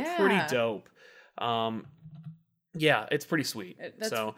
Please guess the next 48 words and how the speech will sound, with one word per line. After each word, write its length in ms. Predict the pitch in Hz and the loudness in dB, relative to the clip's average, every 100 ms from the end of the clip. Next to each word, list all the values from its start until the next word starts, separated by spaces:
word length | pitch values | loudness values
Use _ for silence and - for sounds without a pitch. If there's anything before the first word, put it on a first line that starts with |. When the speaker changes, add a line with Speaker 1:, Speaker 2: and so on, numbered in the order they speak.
| - | -8
Speaker 2:
really 160 | 269 233 | -2 6
Speaker 1:
but 80 | |
it's 100 | 202 196 | 8 10
just, 180 | - | 6
it's, 160 | 185 180 | 6 2
it's 220 | - 165 - | 0 -2 0
Spider-Man 440 | 143 139 127 123 | 2 2 2 -2
cradling 340 | 127 120 117 | 2 2 2
a, 60 | 113 - 123 113 | -2 -2 0 0
a 40 | |
seemingly 360 | - 208 175 147 | 0 2 4 4
dead 180 | 131 123 | 4 2
Peter 160 | 120 113 | 0 -2
Parker. 300 | 110 110 214 | 0 -2 2
Speaker 2:
Right. 260 | 202 156 | 4 4
Speaker 1:
Like, 80 | 160 | 6
oh, 240 | 311 294 240 | 6 8 8
like, 380 | 165 151 139 | 8 6 4
fine. 320 | - 151 147 143 - - | 2 2 2 0 -10 -4
So 140 | - | 10
hopefully 260 | 226 254 269 | 10 10 10
we'll 180 | 220 165 | 10 10
wrap 380 | 151 160 156 | 10 10 10
up 220 | 151 143 - | 6 4 2
the 100 | 131 | -2
split 260 | - 139 | 0 -2
Spider-Man 540 | - 127 127 123 120 117 | 0 2 2 2 -2 -2
Peter 200 | 120 113 | -6 -4
Parker 260 | 113 110 | -4 -2
story 320 | 110 - 113 113 | 0 0 0 0
arc 140 | 113 | 0
Speaker 2:
Sure. 80 | 113 | -2
Speaker 1:
with 100 | 110 | -4
this 180 | 117 117 | -6 -6
one 160 | 113 | -8
because, 300 | 110 110 113 | -8 -6 -4
like, 160 | 113 117 | -4 -4
Speaker 2:
Sure. 160 | - 165 - - | -6 -10 -12 -10
Speaker 1:
it's 220 | 151 147 - | -6 -4 -4
time 380 | 151 135 123 | -2 0 0
to 80 | 117 | -2
wrap 300 | 107 107 101 | -4 -2 -2
it 60 | 107 | -4
up. 80 | 110 | 2
Also, 440 | 185 214 175 156 214 | 4 4 6 6 6
oh, 140 | 320 | 4
we're 240 | 160 131 131 | 2 0 0
at, 160 | 120 | -2